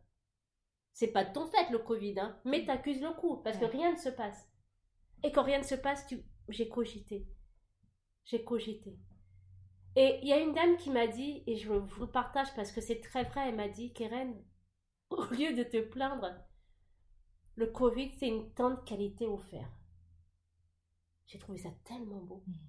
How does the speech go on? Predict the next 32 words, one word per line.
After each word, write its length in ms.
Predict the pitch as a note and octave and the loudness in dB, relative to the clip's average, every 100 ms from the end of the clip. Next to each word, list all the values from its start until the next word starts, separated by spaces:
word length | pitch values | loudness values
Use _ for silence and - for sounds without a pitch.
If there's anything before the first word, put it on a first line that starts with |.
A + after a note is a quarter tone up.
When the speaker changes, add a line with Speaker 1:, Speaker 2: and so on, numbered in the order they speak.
| - _ - | -20 _ -6
Speaker 1:
Tant 140 | C4+ C4+ | -4 -6
de 60 | |
qualité 400 | - G#3+ G3+ - | -6 -6 -6 -6
offerte. 460 | G#3 G3 - D#3+ - - - - | -6 -8 -12 -14 -14 -20 -20 -20
C'est 220 | - C#4+ | -6 0
un 100 | B3 | 0
temps 220 | A#3+ A#3+ A#3 | 0 -2 0
qui 80 | |
nous 180 | B3 G#3 | 0 2
a 40 | G#3 | 0
été 180 | G#3 | 2
donné 260 | G#3+ A3 - | 2 2 2
à 120 | B3+ C4+ - | 2 0 0
tous 260 | F#4+ G4+ | 0 0
et 120 | D4 - | -2 -8
toutes 260 | G3 F#3 | -10 -8
Speaker 2:
Ouais, 200 | E3 E3 - | -8 -10 -12
pour 120 | - | -20
se 140 | - | -16
Speaker 1:
de 140 | G3 G3+ | -4 -2
Speaker 2:
poser, 160 | F#3+ | -2
Speaker 1:
prendre 340 | E3+ - A3+ A3 | -4 0 0 2
le 300 | G3+ F3+ E3+ | 0 0 0
temps 160 | G#3 G#3 | -2 -2
Speaker 2:
prendre 200 | F#3 E3+ | -6 -6
Speaker 1:
pour 80 | |
Speaker 2:
le 60 | E3 | -6
temps. 60 | E3 | -6
Speaker 1:
soi. 500 | G3+ G3 F#3 - - - - _ _ _ _ _ _ _ _ _ _ - | -4 -2 -2 -4 -16 -20 -20 _ _ _ _ _ _ _ _ _ _ -14
Apprécier 460 | A#3 - G3+ - G#3 | -12 -10 -10 -6 -4
la 80 | |
nature, 460 | G#3 A#3 - B3 | -2 -4 -8 -8